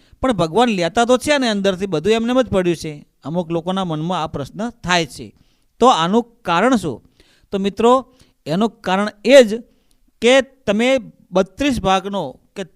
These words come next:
છપ્પન પ્રકારનો જો ભોગ માતાજી ભગવાનને ધરાવો છો, તમારા કુળદેવીને પણ તમે સમર્પણ કરો છો, તો જે તમે ધરાવો એ ભાવ તો ખરો જ,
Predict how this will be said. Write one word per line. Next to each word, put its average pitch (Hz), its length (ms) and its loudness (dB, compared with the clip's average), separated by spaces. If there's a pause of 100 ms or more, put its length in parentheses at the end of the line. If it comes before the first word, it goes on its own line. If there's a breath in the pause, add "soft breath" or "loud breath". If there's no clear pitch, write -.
(100)
છપ્પન 285 340 -2
પ્રકારનો 196 580 -4
જો 160 260 -4
ભોગ 160 460 -6
માતાજી 156 440 -8
ભગવાનને 131 580 -8
ધરાવો 151 440 2
છો, 147 320 -6 (300 soft breath)
તમારા 151 300 -4
કુળદેવીને 185 680 0
પણ 202 180 0
તમે 196 220 -6
સમર્પણ 175 480 -4
કરો 214 280 4
છો, 143 280 -6 (760)
તો 226 380 4 (460 soft breath)
જે 165 200 4
તમે 226 220 -2
ધરાવો 170 580 0 (260 soft breath)
એ 202 100 -2
ભાવ 151 260 0
તો 240 160 0
ખરો 262 320 8
જ, 147 120 -4